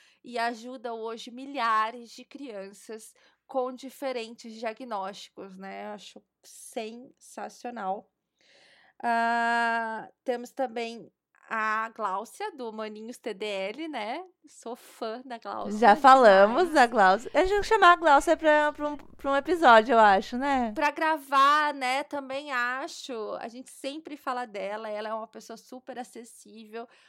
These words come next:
Speaker 1: uma graça de pessoa. E ela tem um, um Instagram voltado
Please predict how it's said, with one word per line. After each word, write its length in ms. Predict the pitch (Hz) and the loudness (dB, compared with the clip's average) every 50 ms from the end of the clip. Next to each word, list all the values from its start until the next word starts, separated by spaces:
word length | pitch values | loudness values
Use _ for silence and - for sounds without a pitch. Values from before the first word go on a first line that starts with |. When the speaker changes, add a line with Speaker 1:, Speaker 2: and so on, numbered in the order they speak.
| _ _ _ | _ _ _
Speaker 1:
uma 260 | - 226 233 233 254 | -18 -14 -10 -10 -10
graça 720 | 254 233 220 220 208 240 226 214 214 233 269 - - 311 277 | -10 -12 -20 -10 -6 -4 -4 -4 -4 -8 -10 -10 -14 -16 -16
de 140 | 240 269 | -16 -18
pessoa. 840 | - _ 262 254 254 - - - 214 208 208 208 208 208 220 233 254 247 _ _ _ _ _ _ | -16 _ -14 -14 -14 -16 -18 -14 -12 -10 -10 -10 -8 -8 -8 -8 -10 -12 _ _ _ _ _ _
E 80 | - | -10
ela 160 | 214 208 220 | -8 -8 -8
tem 320 | 226 _ 240 220 233 233 240 | -10 _ -14 -14 -12 -12 -12
um, 300 | 254 254 254 254 240 - _ | -10 -10 -12 -12 -14 -18 _
um 680 | - 220 226 226 226 226 226 220 220 220 220 220 220 | -20 -18 -18 -16 -16 -16 -16 -16 -16 -16 -16 -16 -18
Instagram 480 | 233 220 - _ 240 226 214 214 220 226 | -18 -20 -14 _ -14 -14 -12 -12 -14 -12
voltado 880 | 214 220 233 254 247 _ - 202 190 202 214 262 320 311 311 302 311 | -10 -12 -12 -12 -12 _ -8 -6 -4 -4 -6 -6 -10 -12 -16 -16 -16